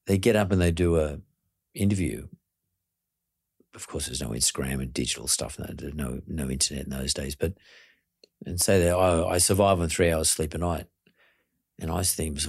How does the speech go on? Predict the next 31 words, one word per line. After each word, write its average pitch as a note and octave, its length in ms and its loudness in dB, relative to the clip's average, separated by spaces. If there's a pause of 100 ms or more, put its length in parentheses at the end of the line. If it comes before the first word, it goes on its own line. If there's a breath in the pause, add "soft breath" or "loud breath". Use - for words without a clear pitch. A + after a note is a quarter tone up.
"Wow, - 220 -4
how G2+ 180 0
can G2 200 0
anybody E2+ 420 0
do G#2+ 140 0
that?" D2 100 -2
And D2+ 80 -6
I E2 40 -4
used D#2+ 140 0
to E2 60 -8
think, E2 120 -2
"Well, E2 100 -2
they E2+ 100 2
had, C#2+ 80 0
like, C2+ 180 -6
magical C#2+ 400 -4
powers." D#2 600 -2
And - 120 -4
they, E2 120 0
they, E2 240 0
these F2 240 -2
guys D#2+ 280 0
would D#2 100 -6
say, D#2+ 280 2
"I, D#2 100 -4
you E2+ 140 -4
know, D#2 360 -4
I D2+ 80 -2
get F#2 180 2
up F2+ 200 2
at D#2+ 160 -6